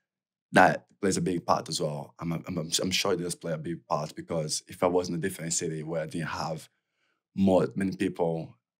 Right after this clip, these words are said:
around, it would have been different. So I have my friends, I have my family,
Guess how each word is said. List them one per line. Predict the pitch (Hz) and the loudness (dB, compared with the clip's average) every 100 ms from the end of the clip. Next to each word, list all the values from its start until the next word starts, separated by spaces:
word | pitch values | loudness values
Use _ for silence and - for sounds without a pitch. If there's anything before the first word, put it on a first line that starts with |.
| _ _ | _ _
around, | 87 82 80 80 67 | 2 2 2 -4 -6
it | |
would | 90 | -6
have | 80 | -4
been | 80 | -4
different. | 85 - 78 78 | -6 -6 -6 -4
So | - 85 73 - | 0 0 0 -8
I | 95 | -4
have | 104 | 0
my | 101 | 0
friends, | 90 - 82 80 82 87 - - - | -2 -4 -2 -2 -2 -2 -2 -4 -4
I | |
have | 85 | -2
my | 87 | -2
family, | 80 - 80 78 80 80 80 | -4 0 0 0 -4 -6 -10